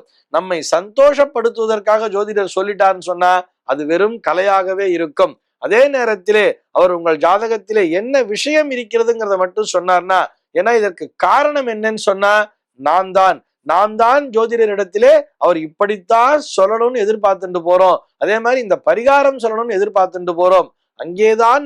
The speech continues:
நாம் தோற்று போகிறோம் என்பதையும் தெரிந்து கொள்ள வேண்டும். நம்முடைய இந்திய ஜோதிடம் என்பது முழுக்க முழுக்க அறிவியல் சார்ந்த விஷயம்தான். இந்த அறிவியலை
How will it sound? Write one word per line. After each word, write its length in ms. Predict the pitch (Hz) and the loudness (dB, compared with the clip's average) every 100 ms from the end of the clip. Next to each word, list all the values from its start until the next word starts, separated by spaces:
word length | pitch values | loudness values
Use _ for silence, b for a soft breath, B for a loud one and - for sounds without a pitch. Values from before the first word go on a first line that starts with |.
| 254 | 0
நாம் 160 | 196 170 - | -2 -2 0
தோற்று 320 | 233 240 254 214 | 0 0 -10 -6
போகிறோம் 440 | 220 214 214 220 208 | -4 -2 0 0 0
என்பதையும் 460 | 185 185 185 202 269 202 | -2 -2 -2 -4 -6 -6
தெரிந்து 280 | 180 190 180 | -6 -2 -2
கொள்ள 220 | 170 165 | 0 0
வேண்டும். 380 | 165 165 170 147 _ _ - | 0 0 -2 -2 _ _ -6
நம்முடைய 340 | 170 180 170 151 165 | -4 -2 -2 -4 -6
இந்திய 380 | 226 247 254 208 139 | -8 -2 0 0 0
ஜோதிடம் 480 | 185 240 247 247 226 | 0 2 2 0 0
என்பது 320 | 196 196 196 294 370 _ _ 143 | -4 -2 2 2 0 _ _ -2
முழுக்க 480 | 190 233 233 220 | 2 2 0 -4
முழுக்க 380 | 202 214 233 233 233 180 | 0 0 0 0 0 2
அறிவியல் 500 | 220 220 214 208 185 | -2 -4 0 0 0
சார்ந்த 380 | 180 180 185 190 160 | 0 0 -2 -6 -6
விஷயம்தான். 640 | - 160 156 156 170 170 - _ _ 147 | -6 -4 -4 0 2 2 -2 _ _ -10
இந்த 220 | 165 147 - 120 | -2 -2 0 0
அறிவியலை 580 | 165 233 233 220 226 262 | 0 -2 -6 -2 2 2